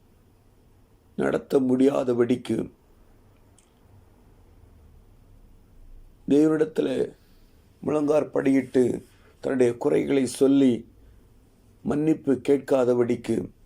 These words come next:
அந்த வார்த்தை நிமித்தமாய், கேட்ட அந்த வார்த்தை நிமித்தமாய்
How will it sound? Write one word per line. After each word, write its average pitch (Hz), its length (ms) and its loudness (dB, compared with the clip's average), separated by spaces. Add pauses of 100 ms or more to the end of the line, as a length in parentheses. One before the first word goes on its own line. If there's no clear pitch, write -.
(460)
அந்த 135 160 -4
வார்த்தை 147 680 0
நிமித்தமாய், 120 800 0
கேட்ட 165 400 -4 (460)
அந்த 127 260 -2
வார்த்தை 139 560 0
நிமித்தமாய் 117 720 0